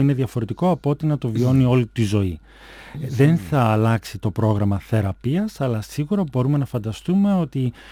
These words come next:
Speaker 1: στη δεύτερη περίπτωση κάποιος που το βιώνει όλη του τη ζωή ή ίσως ποτέ δεν έχει ανέβει στο αεροπλάνο, ε, θα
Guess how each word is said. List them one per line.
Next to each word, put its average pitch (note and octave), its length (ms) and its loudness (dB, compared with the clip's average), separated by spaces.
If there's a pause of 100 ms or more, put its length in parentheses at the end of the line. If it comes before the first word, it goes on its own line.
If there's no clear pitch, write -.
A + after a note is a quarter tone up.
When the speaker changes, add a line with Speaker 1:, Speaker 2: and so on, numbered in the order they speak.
(160)
Speaker 1:
στη - 200 -10
δεύτερη C3 340 2
περίπτωση A2 380 -2
κάποιος B2 260 -6
που B2 120 -12
το A2+ 120 -2
βιώνει A#2+ 480 4
όλη A#2 260 4
του G2 120 -12
τη A2 120 -6
ζωή A2+ 220 0
ή C3+ 320 0
ίσως C3+ 220 -6
ποτέ A2+ 300 0
δεν F3+ 180 2
έχει G#2 180 0
ανέβει G2 300 -2
στο - 160 -8
αεροπλάνο, G#2+ 640 -2 (340)
ε, A#2+ 280 0
θα C3+ 360 0